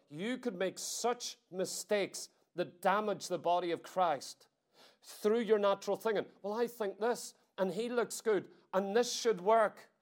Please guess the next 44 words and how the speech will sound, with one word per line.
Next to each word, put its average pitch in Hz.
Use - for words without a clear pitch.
We 247
get 269
led 240
by 247
the 233
Spirit 240
of 220
God. 240
"This 294
is 262
him. 254
Arise 262
and 254
anoint 254
him." 220
You 247
know 285
what 254
he 254
done? 269
He 254
took -
the 220
horn 277
of 247
oil 247
that 226
he 214
had 208
prepared 247
and 226
he 226
poured 269
it 247
on 240
his 226
head. 247
Poured 294
it 269
out, 254
the 226
anointing 247
o-, 254
oil. 226